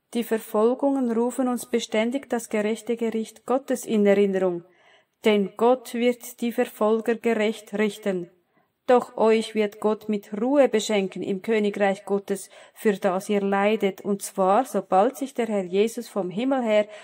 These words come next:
mit den Engeln, die seine Macht ausüben, in Feuerflammen zeigen wird. Wer Gott nicht kennt und dem Evangelium unseres Herrn Jesus Christus nicht gehorcht,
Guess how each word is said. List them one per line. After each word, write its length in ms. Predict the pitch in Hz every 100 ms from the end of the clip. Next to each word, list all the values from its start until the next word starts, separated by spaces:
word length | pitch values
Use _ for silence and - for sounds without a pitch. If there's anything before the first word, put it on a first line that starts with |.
| -
mit 240 | 208 214 196
den 160 | 185
Engeln, 500 | - 214 277 277 262
die 140 | 220 208
seine 320 | 196 185 180
Macht 460 | 180 214 240 -
ausüben, 640 | - 208 214 202 208 202 - 190
in 200 | 180 170
Feuerflammen 1000 | - - 240 269 247 247 220 214 208 202
zeigen 500 | - 220 208 202 190
wird. 420 | 196 170 - - _ _ _ _ _ _ _ _ _ _ _ _ _ _ _ _ _ _ _ _ _ _ _ _ _ _ _ _ _ _ _ _ _ _ _ _ _ _
Wer 220 | 190 196
Gott 320 | 170 233 240 -
nicht 300 | 208 202 -
kennt 360 | 262 330 -
und 220 | - 214
dem 140 | 220 214
Evangelium 680 | 226 226 214 220 277 285 240
unseres 440 | 240 226 226 220
Herrn 180 | 226 226
Jesus 380 | 226 233 226 -
Christus 440 | 240 240 226 208
nicht 220 | 220 208
gehorcht, 460 | 220 226 294 277